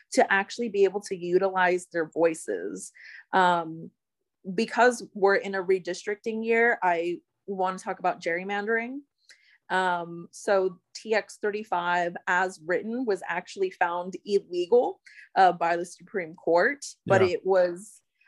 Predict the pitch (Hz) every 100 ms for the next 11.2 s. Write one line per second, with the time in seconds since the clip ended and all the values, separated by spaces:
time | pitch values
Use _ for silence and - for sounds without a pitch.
0 | _ - 202 - 226 220 247 262 202 202
1 | 208 220 196 202 214 202 208 196 190 185
2 | 170 185 185 - 175 175 180 185 180 180
3 | 175 180 190 240 262 196 - 196 208 202
4 | 170 233 262 269 359 - - - - 466
5 | - 427 - - - - 294 277 285 277
6 | - 269 240 226 220 214 214 220 202 196
7 | 196 196 165 165 165 170 - - _ _
8 | - 190 180 175 202 175 - - 240 233
9 | - 202 214 185 175 175 - 185 208 208
10 | 202 - 170 170 - _ _ - - -
11 | 262 226